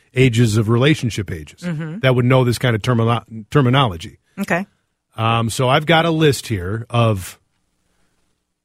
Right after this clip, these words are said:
Speaker 2: current terms that have reference to certain different kind of, uh, relationships or part of a relationship. And I'm gonna quiz you both.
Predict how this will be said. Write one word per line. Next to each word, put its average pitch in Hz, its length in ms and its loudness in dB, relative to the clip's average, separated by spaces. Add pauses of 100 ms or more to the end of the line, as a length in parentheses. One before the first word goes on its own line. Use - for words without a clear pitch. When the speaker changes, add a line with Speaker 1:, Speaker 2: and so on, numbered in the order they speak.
Speaker 2:
current 175 360 2
terms 143 640 0 (720)
that 120 400 2
have 120 220 0
reference 135 400 2
to 117 100 -4
certain 123 460 2
different 117 300 0
kind 120 200 4
of, 104 200 2
uh, 110 180 4
relationships 110 800 0
or 98 260 -4
part 117 280 -2
of 101 80 -4
a 107 40 0
relationship. 101 760 -4 (720)
And 101 100 -4
I'm 101 60 0
gonna 95 120 -2
quiz 160 500 2
you 110 160 2
both. 110 520 0